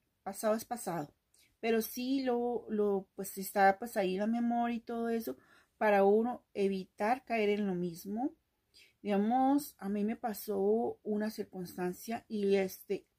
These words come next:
fue, yo lo tomo así como, como aprendizaje para que no me suceda lo mismo, por ejemplo, y antes de entrar a la lectura, eh,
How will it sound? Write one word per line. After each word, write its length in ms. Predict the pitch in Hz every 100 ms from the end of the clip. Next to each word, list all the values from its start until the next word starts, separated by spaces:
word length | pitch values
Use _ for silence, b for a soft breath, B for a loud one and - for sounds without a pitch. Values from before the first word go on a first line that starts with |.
| _
fue, 220 | _ 214 - _
yo 180 | 190 214
lo 100 | 233
tomo 300 | 269 277 285
así 160 | 233
como, 340 | 208 185 160 - b b _
como 260 | 220 208
aprendizaje 760 | 196 202 202 180 - 202 214 277
para 260 | - 202 165
que 140 | -
no 160 | 180 175
me 100 | 190
suceda 420 | 190 196 190 190
lo 120 | 180
mismo, 360 | 202 240 202 170 _ _ _ _ _ _
por 140 | 180
ejemplo, 580 | 170 160 175 165 - 139 - _ _ _ _ -
y 140 | 180
antes 280 | 165 160 160
de 60 |
entrar 260 | 160 - 165
a 80 | 175
la 100 | 165
lectura, 340 | - - 190 - B B B B
eh, 420 | - 190 180 165